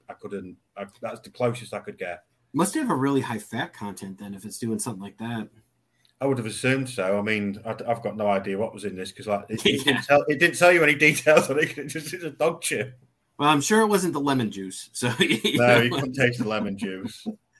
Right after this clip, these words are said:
Speaker 2: Oh man, that's, that's great. So,
Speaker 1: See,
Speaker 2: um,
Speaker 1: another one that was really hard to find as
Speaker 2: yeah.
Speaker 1: well was, um, from the, one of the Leatherhead episodes where they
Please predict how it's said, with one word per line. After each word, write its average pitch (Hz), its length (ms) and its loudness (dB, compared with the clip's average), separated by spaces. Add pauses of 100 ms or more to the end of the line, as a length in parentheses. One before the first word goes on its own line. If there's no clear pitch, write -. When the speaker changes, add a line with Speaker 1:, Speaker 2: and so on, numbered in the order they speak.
(260)
Speaker 2:
Oh 127 200 -6
man, 117 240 -4
that's, 120 300 -8 (180)
that's 117 240 -8
great. - 360 -10 (380)
So, 165 260 0
Speaker 1:
See, 165 180 0
Speaker 2:
um, 147 80 6
Speaker 1:
another 202 220 6
one 160 260 4
that 131 100 0
was 127 160 -4
really 131 240 2
hard 123 320 2
to - 80 -14
find 101 320 0
as 104 60 -4
Speaker 2:
yeah. 120 60 -6
Speaker 1:
well 139 220 6
was, 117 180 -6
um, 107 600 0
from 147 260 -6
the, 120 460 -2 (100)
one 143 160 -2
of 139 60 -2
the 131 80 -2
Leatherhead 139 400 2
episodes 110 580 -4
where 113 180 -4
they 107 460 -4